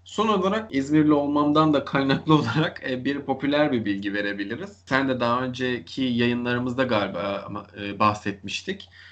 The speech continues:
Agora bölgesinde, İzmir'in Agora bölgesinde, tarihi Agora'dan bahsediyoruz tabii ki.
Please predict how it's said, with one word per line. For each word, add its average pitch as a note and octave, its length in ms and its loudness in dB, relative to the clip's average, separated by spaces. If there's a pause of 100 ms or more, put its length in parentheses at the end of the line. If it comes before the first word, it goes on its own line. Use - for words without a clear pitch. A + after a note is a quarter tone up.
Agora A#2 440 4
bölgesinde, F#2+ 640 -8
İzmir'in G2 400 -6
Agora G#2 420 0
bölgesinde, F#2+ 840 -8 (240)
tarihi G#2 400 4
Agora'dan F2 500 -8
bahsediyoruz F2 640 -8
tabii G2 320 -6
ki. A#3+ 220 -6